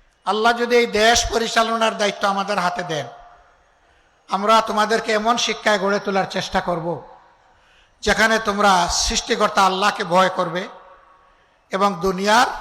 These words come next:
শ্রেষ্ঠ কারিগরের হাত নিয়ে শিক্ষা প্রতিষ্ঠান থেকে বের হবে। একদিনের জন্য বেকারত্বের অভিশাপের বোঝা তোমাদেরকে বহন করতে হবে না। শিক্ষার সার্টিফিকেট আসবে হাতে, সেই সাথে কাজেরও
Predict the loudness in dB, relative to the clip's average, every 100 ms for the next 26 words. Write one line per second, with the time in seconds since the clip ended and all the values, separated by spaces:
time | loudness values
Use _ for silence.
0 | -14 -18 -20 -20 -20 -20 -10 -2 0 0
1 | 0 -2 0 2 2 0 0 0 0 0
2 | 2 4 4 0 -8 -6 -6 -6 -4 -2
3 | -2 -2 -4 -2 -2 -2 -2 -4 -4 -4
4 | -6 -12 -20 -20 -20 -20 -18 -16 -16 -14
5 | -14 -14 -18 -20 -20 -20 -20 -2 4 6
6 | 8 6 4 0 2 2 2 0 2 4
7 | 2 2 0 0 0 2 2 0 -2 -2
8 | -4 -6 -6 -6 -8 -10 -10 -10 -2 -2
9 | -2 -14 -10 -8 -6 -8 -14 -18 _ _
10 | _ -20 -20 -20 -20 -20 _ _ _ _
11 | _ _ _ _ _ _ _ -4 -2 -2
12 | 4 4 4 4 4 2 2 2 4 2
13 | 4 4 6 6 6 2 -10 -12 -16 -16
14 | -6 -2 0 0 0 0 2 2 4 6
15 | 8 6